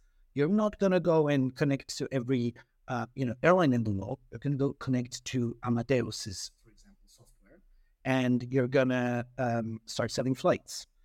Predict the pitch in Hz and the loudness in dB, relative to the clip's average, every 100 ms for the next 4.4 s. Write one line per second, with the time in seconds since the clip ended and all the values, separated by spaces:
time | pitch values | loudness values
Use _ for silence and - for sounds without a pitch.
0 | _ _ _ 135 - 135 - 220 254 208 | _ _ _ -10 -2 -2 0 2 2 2
1 | 202 185 160 127 139 143 - 120 107 131 | 0 0 0 -2 0 0 -2 -6 -6 -6
2 | 113 - _ _ _ - 143 - 151 135 | -8 -10 _ _ _ -4 -2 0 -4 -2
3 | 135 127 127 113 107 - 80 78 170 - | 0 0 -2 -8 -10 -10 -12 -10 -8 -8
4 | - 110 107 | -2 0 0